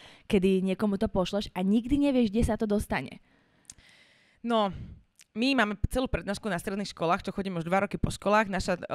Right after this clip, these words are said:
Speaker 2: téma je, že bezpečno-, o-, nahota v online svete. A vlastne riešime tam primárne nudes. A ja, keď tam tým deťom hovorím, že čo majú robiť, tak akože ja im to všetko hovorím, že prosím vás, počúvajte ma, aby ste nemali také stresy, ako mám ja.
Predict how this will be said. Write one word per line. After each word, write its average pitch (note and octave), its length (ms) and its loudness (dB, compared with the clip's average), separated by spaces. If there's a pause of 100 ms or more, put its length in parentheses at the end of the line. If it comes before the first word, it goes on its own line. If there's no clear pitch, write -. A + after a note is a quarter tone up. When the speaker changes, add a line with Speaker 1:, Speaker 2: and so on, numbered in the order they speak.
(160)
Speaker 2:
téma F3 280 -2
je, E3 280 0
že - 20 -4
bezpečno-, E3 760 -4
o-, - 200 -12 (240)
nahota G#3 540 2
v E3 100 -6
online E3+ 240 -2
svete. D#3+ 340 -4 (360)
A - 80 2
vlastne F#3+ 260 2
riešime G3+ 380 0
tam F3 160 -2
primárne F3+ 400 0
nudes. D#3+ 420 -4 (100)
A E3+ 420 0 (640)
ja, A3 280 6
keď A#3 180 -4
tam G3+ 160 0
tým G3+ 200 -4
deťom G3 320 0
hovorím, E3 500 2
že F#3+ 140 -4
čo F#3+ 180 -2
majú G3 180 4
robiť, E3 360 0
tak D#3+ 320 4
akože F#3 340 0
ja F3+ 160 6
im F#3 80 0
to F#3+ 80 -2
všetko - 220 -4
hovorím, F3 300 6
že E3+ 100 2
prosím F#3+ 400 2
vás, D#3+ 340 0 (360)
počúvajte G#3+ 520 4
ma, D#3+ 380 -2
aby F#3 180 2
ste - 160 -6
nemali G3 320 2
také A#3 240 0
stresy, F3+ 380 -4
ako - 240 -6
mám D#3 160 -2
ja. D3 140 -4